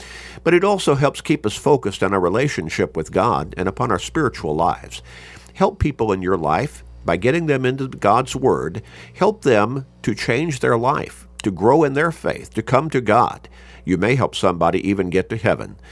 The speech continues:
That'll be a great blessing for them, but also for you. So share these short studies with everybody you can through Facebook friends, text messages, and other technological means,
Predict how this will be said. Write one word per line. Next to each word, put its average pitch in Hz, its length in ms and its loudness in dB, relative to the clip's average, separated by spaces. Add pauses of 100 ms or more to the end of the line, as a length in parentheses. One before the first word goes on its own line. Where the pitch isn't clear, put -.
(140)
That'll 131 220 4
be 156 140 2
a 127 40 4
great 127 280 2
blessing 123 420 -2
for 101 140 0
them, 117 480 0
but 90 160 2
also 127 360 2
for 101 160 -2
you. 113 320 0 (400)
So 139 320 4
share 185 320 0
these 113 180 2
short 135 280 0
studies 98 460 0
with 92 180 0
everybody 131 480 2
you 104 140 2
can - 400 -6
through 95 160 0
Facebook 127 500 0
friends, 120 420 -2
text - 300 0
messages, 107 580 0 (280)
and 143 120 0
other 185 160 2
technological 85 760 -2
means, 80 400 -6